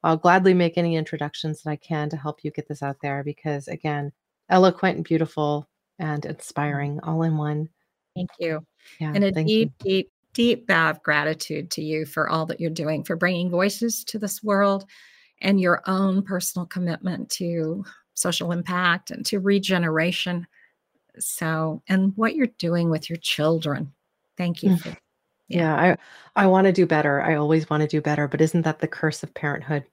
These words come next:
Speaker 1: <laughs>
Speaker 2: <laughs>
Speaker 1: We always wanna do better. We could be doing a little better, but, you know, we try.
Speaker 2: Yeah,
Speaker 1: So.
Speaker 2: yeah.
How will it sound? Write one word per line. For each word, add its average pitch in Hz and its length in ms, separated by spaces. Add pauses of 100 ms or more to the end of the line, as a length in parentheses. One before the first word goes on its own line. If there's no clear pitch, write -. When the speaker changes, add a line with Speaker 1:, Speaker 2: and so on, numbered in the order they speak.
(120)
Speaker 1:
<laughs> - 400
Speaker 2:
<laughs> 330 880 (420)
Speaker 1:
We 226 200
always 208 340
wanna 190 220
do 180 160
better. 151 240
We 165 100
could 262 200
be 247 100
doing 226 260
a 220 40
little 294 240
better, 220 320
but, 190 200
you 226 120
know, 156 340 (240)
we 214 80
try. 247 220
Speaker 2:
Yeah, 220 180 (400)
Speaker 1:
So. 247 120
Speaker 2:
yeah. 208 200